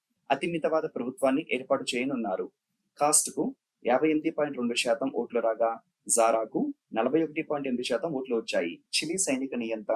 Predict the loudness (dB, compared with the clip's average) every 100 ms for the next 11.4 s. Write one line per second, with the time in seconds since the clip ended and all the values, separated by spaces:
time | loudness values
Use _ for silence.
0 | -2 _ _ _ _ -2 0 0 0 -2
1 | -2 -6 _ _ _ -2 -2 0 0 0
2 | 0 -2 -2 0 0 0 -4 -2 -4 -2
3 | -4 -6 -4 -4 -4 -4 -4 -6 -8 -2
4 | 0 2 -2 -4 _ _ 0 2 2 0
5 | 0 0 0 -2 -2 -4 -10 _ _ _
6 | _ 0 2 2 0 -2 -2 -4 -6 -8
7 | -6 0 2 2 0 -2 -4 -6 -6 -4
8 | -4 2 2 0 -8 -4 -2 -2 -4 -6
9 | -6 -4 -6 -4 -2 -2 -2 -4 -4 -2
10 | -2 -2 -4 -6 -8 _ _ _ -6 -2
11 | 0 0 -2 -4